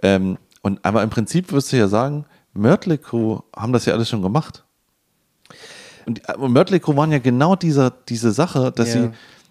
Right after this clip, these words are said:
Speaker 1: Mötley Crüe, man, man, man sagt ja mal verächtlich Hair Metal. Was
Speaker 2: Dieser
Speaker 1: ja Mötley
Speaker 2: Glam-,
Speaker 1: Crüe,
Speaker 2: Glam Metal
Speaker 1: Glam
Speaker 2: gewesen,
Speaker 1: Metal
Speaker 2: ja.
Speaker 1: und Hair Metal,
Speaker 2: Ja.
Speaker 1: das ist ja aber Mötley Crüe nicht. Mötley Crüe ist ja auch relativ hart,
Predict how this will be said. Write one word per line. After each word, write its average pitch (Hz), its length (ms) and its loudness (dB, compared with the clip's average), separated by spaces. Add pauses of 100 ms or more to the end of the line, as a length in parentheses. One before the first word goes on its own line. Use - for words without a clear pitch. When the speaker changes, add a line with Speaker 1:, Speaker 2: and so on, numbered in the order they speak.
Speaker 1:
Mötley 151 280 2
Crüe, 139 400 -2 (120)
man, 120 240 -2
man, 117 240 -2
man 117 440 -4
sagt 143 220 -2
ja 151 60 2
mal 123 280 2 (100)
verächtlich - 640 -4
Hair 117 180 0
Metal. 82 440 -6 (460)
Was 104 180 -2
Speaker 2:
Dieser 123 160 2
Speaker 1:
ja 113 60 0
Mötley 151 260 4
Speaker 2:
Glam-, 139 200 2
Speaker 1:
Crüe, 131 120 -2
Speaker 2:
Glam 123 240 0
Metal 107 180 -2
Speaker 1:
Glam 147 200 2
Speaker 2:
gewesen, 151 160 -2
Speaker 1:
Metal 143 220 2
Speaker 2:
ja. 127 60 0
Speaker 1:
und 123 80 -2
Hair 131 200 0
Metal, 156 240 0 (120)
Speaker 2:
Ja. 107 60 -8
Speaker 1:
das 101 140 -2
ist 190 160 0
ja 175 100 4
aber 117 160 0
Mötley 101 340 0
Crüe 82 220 -8
nicht. 82 340 -8
Mötley 113 300 -2
Crüe 139 240 -2
ist - 140 -8
ja 131 260 2 (760)
auch 135 460 0
relativ 117 520 0
hart, - 360 -2